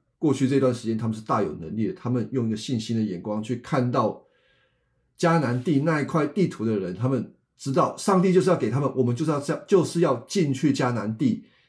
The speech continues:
结果嘞，因为另外十个人说：“哦，那边的人太伟大了，我们吓死了，不要进去。”然后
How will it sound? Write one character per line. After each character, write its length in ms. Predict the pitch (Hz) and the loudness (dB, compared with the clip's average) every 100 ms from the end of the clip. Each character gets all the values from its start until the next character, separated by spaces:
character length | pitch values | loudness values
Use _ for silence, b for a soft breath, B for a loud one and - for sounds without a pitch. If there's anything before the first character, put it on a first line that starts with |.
| b | b
结 180 | 151 180 | 4 4
果 200 | 165 120 | 4 4
嘞， 380 | 123 123 123 - _ _ - | 2 0 -4 -14 _ _ 0
因 260 | 196 202 | 2 6
为 120 | 220 175 | 6 6
另 160 | 202 | 4
外 100 | 196 | 4
十 260 | 180 - 156 | 0 0 0
个 100 | 156 | 2
人 140 | 117 | 0
说 180 | 117 139 151 | 0 -2 0
：“哦， 300 | 113 127 - | -2 -4 -8
那 120 | 147 | -10
边 160 | 131 135 | -4 -2
的 60 | 110 | -2
人 240 | 90 90 | -4 -8
太 200 | - 127 92 - - | -6 -4 -4 -6 -12
伟 120 | 78 | -8
大 220 | - 82 | -4 -4
了， 140 | 85 - | -6 -12
我 60 | |
们 200 | 82 - - | -16 -18 -18
吓 280 | - 110 | -10 -8
死 240 | 90 - - | -8 -12 -16
了， 200 | - - _ _ _ _ _ _ _ _ _ _ _ _ _ | -20 -20 _ _ _ _ _ _ _ _ _ _ _ _ _
不 80 | 101 | -4
要 80 | |
进 160 | 104 107 | -2 -4
去。” 300 | - 104 - _ _ _ _ _ _ _ _ _ _ _ | -4 -8 -8 _ _ _ _ _ _ _ _ _ _ _
然 120 | 92 | -4
后 340 | 113 113 - | -4 -4 -8